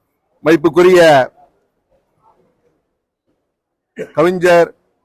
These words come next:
எழுத்தாளர் பெரியவர் நா முகமது அவருடைய கூத்தாட்டு என்ற இந்த புத்தகத்தை வெளியிட்டு பேசுவதிலும் மிகவும்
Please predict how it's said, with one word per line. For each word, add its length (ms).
எழுத்தாளர் 600
பெரியவர் 440
நா 160
முகமது 380
அவருடைய 440
கூத்தாட்டு 520
என்ற 320
இந்த 260
புத்தகத்தை 520
வெளியிட்டு 580
பேசுவதிலும் 600
மிகவும் 360